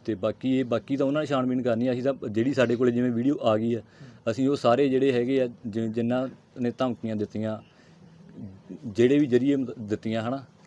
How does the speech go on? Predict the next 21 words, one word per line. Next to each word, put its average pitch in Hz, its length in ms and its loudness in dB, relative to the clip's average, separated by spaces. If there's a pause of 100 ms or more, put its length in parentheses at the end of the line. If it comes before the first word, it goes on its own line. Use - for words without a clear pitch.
(100)
ਕਿਸੇ 123 200 2
ਵੀ 131 80 -2
ਤਰੀਕੇ, 113 420 -6 (100)
ਉਹ 123 160 4
ਅਸੀਂ 117 100 -2
ਸਾਰਾ 117 260 0
ਕੁਛ 113 140 -2
ਪ੍ਰਸ਼ਾਸਨ 104 460 -6
ਨੂੰ 104 100 -6
ਜਿਹੜਾ 107 180 -4
ਹੈਗਾ 104 280 -4 (420)
ਉਹ 107 100 -4
ਦੇ 98 180 -2
ਚੁੱਕੇ 117 320 -8
ਹਾਂ। 110 80 -10 (280)
ਤੇ - 100 -10
ਇਹ 120 140 2
ਹੁਣ 113 160 -2 (140)
ਅਗਲੀ 117 220 0
ਕਾਰਵਾਈ 131 460 4
ਆ, 135 160 -2